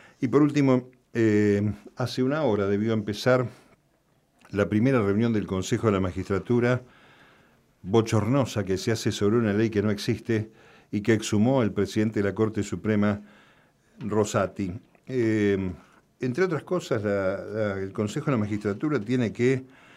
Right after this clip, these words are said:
resolver dieciocho concursos para cubrir cuarenta y nueve cargos de jueces y también tiene que meter mano en la situación de Leopoldo Bruglia y Pablo Bertuzzi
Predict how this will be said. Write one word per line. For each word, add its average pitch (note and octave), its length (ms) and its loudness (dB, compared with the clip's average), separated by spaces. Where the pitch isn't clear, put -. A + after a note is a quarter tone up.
resolver A#2+ 760 0
dieciocho A#2 640 0
concursos G#2+ 920 0
para G2+ 180 0
cubrir A#2+ 360 -2
cuarenta G#2 360 0
y F#2+ 40 -2
nueve B2+ 300 0
cargos A#2 360 -2
de G2 80 -8
jueces G#2+ 600 -4
y C3 100 -6
también D#3+ 340 -2
tiene D#3+ 260 -4
que B2+ 240 2
meter A#2+ 360 0
mano D3 440 0
en D3 380 2
la A#2+ 140 0
situación A#2 540 -2
de G#2+ 280 2
Leopoldo A#2 480 2
Bruglia C3 360 2
y G2+ 60 2
Pablo A2 480 2
Bertuzzi G#2+ 640 0